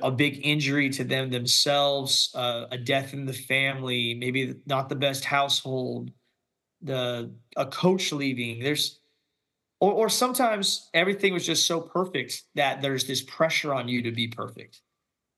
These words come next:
And like I said,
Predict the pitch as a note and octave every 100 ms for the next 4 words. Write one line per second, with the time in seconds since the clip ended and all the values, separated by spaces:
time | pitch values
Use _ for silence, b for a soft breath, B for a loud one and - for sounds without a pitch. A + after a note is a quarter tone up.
0 | _ - C3+ C3 C3 B2+ B2 B2 _ _
1 | _ _ _ _ _ _ _ _ _ _
2 | _ _ _ _ _ _ - - F#3 E3+
3 | - D3 C3 -